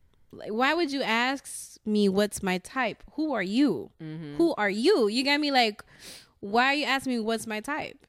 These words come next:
Speaker 2: Yep.
Speaker 1: For what?
Speaker 2: Yeah.
Speaker 1: For what?
Speaker 2: Because they wanna know so they could play. And that's
Speaker 1: So
Speaker 2: why
Speaker 1: they could
Speaker 2: and,
Speaker 1: act
Speaker 2: and,
Speaker 1: it
Speaker 2: and
Speaker 1: out.
Speaker 2: I don't know who remem-, who recommended me this book, but I know it was a guy. I think it was my, um, homie Khalil.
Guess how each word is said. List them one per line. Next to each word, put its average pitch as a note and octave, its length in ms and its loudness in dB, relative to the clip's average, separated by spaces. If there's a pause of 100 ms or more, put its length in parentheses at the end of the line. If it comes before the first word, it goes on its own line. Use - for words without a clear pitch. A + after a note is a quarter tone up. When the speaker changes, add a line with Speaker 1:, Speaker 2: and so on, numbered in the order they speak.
Speaker 2:
Yep. D3 280 -6 (1200)
Speaker 1:
For G#3 120 -10
what? A#3 280 -8 (220)
Speaker 2:
Yeah. F#3 220 -10 (1200)
Speaker 1:
For A#3 120 -10
what? G4 300 -16 (240)
Speaker 2:
Because F3 240 -4
they F3 100 4
wanna E3+ 240 0
know E3+ 320 0
so F3 160 -6
they E3 160 -2
could D#3 240 -6 (160)
play. G3 220 -4 (240)
And E3 120 -4
that's G#3 280 2
Speaker 1:
So C#4 60 -2
Speaker 2:
why A#3+ 180 8
Speaker 1:
they G#3+ 60 2
could G#3 100 2
Speaker 2:
and, G#3+ 100 2
Speaker 1:
act G#3 180 2
Speaker 2:
and, A3+ 100 2
Speaker 1:
it C4+ 80 6
Speaker 2:
and - 20 6 (100)
Speaker 1:
out. F#3 280 2 (420)
Speaker 2:
I A#3 100 4
don't D#4+ 160 0
know C4 160 2
who C#4 240 0
remem-, A3 460 0
who B3+ 220 0
recommended G3+ 580 2
me E3 120 0
this D#3 220 2
book, D3 320 0
but D3+ 140 0
I D3 80 2
know D#3+ 240 2
it - 20 4
was D3+ 140 2
a D3 60 -2
guy. C#3 260 -2
I D3 40 0
think F#3+ 280 -4
it F3+ 40 0
was D#3+ 200 0
my, D3 160 -2 (260)
um, C#3+ 100 -4
homie D3+ 300 -4
Khalil. C#3 540 -10